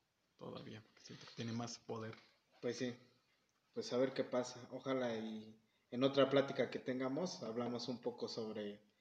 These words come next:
Speaker 2: Eh, lo que estamos viviendo con la cuatro T.
Speaker 1: Ah, sí, claro, o sea, también hay que ver, este, pues sí, ¿no? Lo bueno y
Speaker 2: Eh, lo que
Speaker 1: bueno,
Speaker 2: decías
Speaker 1: lo malo,
Speaker 2: hace
Speaker 1: ¿no?
Speaker 2: rato, o sea, tenemos que involucrarnos en la política.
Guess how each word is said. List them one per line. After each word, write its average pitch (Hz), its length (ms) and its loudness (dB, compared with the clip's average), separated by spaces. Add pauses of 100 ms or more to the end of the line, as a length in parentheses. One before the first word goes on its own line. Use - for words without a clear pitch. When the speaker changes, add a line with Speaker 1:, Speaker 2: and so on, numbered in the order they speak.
(480)
Speaker 2:
Eh, 104 640 -6 (760)
lo 117 160 -2
que - 80 -14
estamos 131 340 0
viviendo 120 460 0
con 104 300 -10 (380)
la 113 180 -2
cuatro 131 400 6
T. 120 320 -2
Speaker 1:
Ah, 135 260 4
sí, 143 460 0
claro, 139 400 0
o 135 60 -4
sea, 123 340 -4 (100)
también 127 300 -2
hay 135 100 -2
que 127 120 0
ver, 123 200 4
este, 113 500 -8 (280)
pues 117 160 -2
sí, 156 100 2
¿no? 123 200 0
Lo 117 120 -2
bueno 123 260 -2
y 135 60 4
Speaker 2:
Eh, 143 120 12
lo 143 120 12
que 151 100 12
Speaker 1:
bueno, 151 160 12
Speaker 2:
decías 180 220 12
Speaker 1:
lo 175 80 12
malo, 165 140 10
Speaker 2:
hace 156 180 12
Speaker 1:
¿no? 151 60 8
Speaker 2:
rato, 185 260 10
o 127 60 6
sea, 131 160 6
tenemos 170 360 4
que - 100 2
involucrarnos 139 680 4
en 120 80 0
la 113 140 -4
política. 143 480 -4